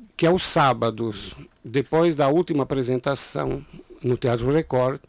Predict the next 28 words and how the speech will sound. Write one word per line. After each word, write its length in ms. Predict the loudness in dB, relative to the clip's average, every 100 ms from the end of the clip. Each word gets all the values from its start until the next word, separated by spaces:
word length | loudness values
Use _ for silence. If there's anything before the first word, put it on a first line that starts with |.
| -20 -20 -20 -20 -20 -20 -20 -16 -4
eh, 800 | 0 2 2 2 2 2 -2 -4 -16 -20 _ -20 _ -2
o 160 | 2
artista 500 | 2 2 -2 -2 -2
seria 300 | -2 0 2
levado 1000 | 2 2 0 0 0 -2 -2 -2 -4 -8 -10
pra 140 | -6 -2
jantar 680 | -2 -2 -2 -2 0 -2
e 80 | -6
pra 160 | -6 -6
se 140 | -4
apresentar, 800 | -4 -2 -2 -4 -4 -6 -4 -6 -12 -14 -8
ah, 440 | -4 -4 -4 -6
no, 260 | -8 -8 -10
no 200 | -8 -8
teatro, 500 | -6 -8 -10 -18 -20 -20 -12
ah, 240 | -8 -6 -2
no 160 | 0
co-, 220 | 0 0 0
no, 240 | -2 0
no, 480 | 0 0 0 -2 -4
no 360 | -6 -8 -4 2
Jardim 240 | 4 4
de 80 | 4
Inverno 280 | 2 2 2
Fazano. 640 | 0 0 -2 -6 -12 -16 -20 -20 -20 -20 -20 -20 -20 -20 -20 -6
Ah, 440 | 0 2 4 4 4
com 320 | 6 8 8
isso, 540 | 4 2 2 2 0